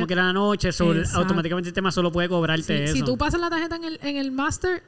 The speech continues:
Speaker 1: eso, él va a calcular tanto de habitación, tanto de incidentales
Speaker 2: Todo.
Speaker 1: y lo va a pasar todo.
Speaker 2: Claro.
Speaker 1: Si tú no estás pendiente, te lo va a pasar de cantazo.
Speaker 2: Sí, sí, le cobras dos veces la estadía más todo lo que se quedó,
Speaker 1: Exacto.
Speaker 2: todo lo que usó.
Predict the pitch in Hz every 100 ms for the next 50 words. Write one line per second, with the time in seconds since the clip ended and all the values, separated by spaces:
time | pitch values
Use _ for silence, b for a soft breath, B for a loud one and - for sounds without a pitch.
0 | - 226 - 294 247 233 233 277 311 294
1 | 254 214 196 - 214 214 233 233 233 247
2 | 247 339 359 359 - 247 226 240 247 277
3 | 262 202 190 170 131 220 226 220 247 -
4 | 208 202 175 170 170 175 170 220 220 240
5 | - - 330 320 - 415 285 220 202 262
6 | 233 320 311 233 190 214 226 180 185 190
7 | 170 190 190 180 214 208 208 220 226 254
8 | 226 190 202 190 190 185 190 180 175 185
9 | 185 185 170 170 175 170 143